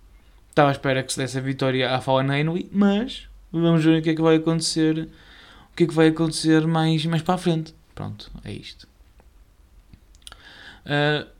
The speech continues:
temos então um segmento também da malta falar do, é ma-, é mais um segmento da malta falar do, do, do, do combate, ah, ou melhor, das qualificadas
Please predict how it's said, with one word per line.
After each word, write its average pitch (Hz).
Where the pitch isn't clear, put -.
temos 180
então 175
um 170
segmento 170
também 165
da 135
malta 135
falar 131
do, 123
é 135
ma-, 147
é -
mais 151
um 143
segmento 139
da 139
malta 139
falar 139
do, 131
do, 131
do, 123
do 127
combate, 190
ah, 110
ou 131
melhor, 127
das 120
qualificadas 135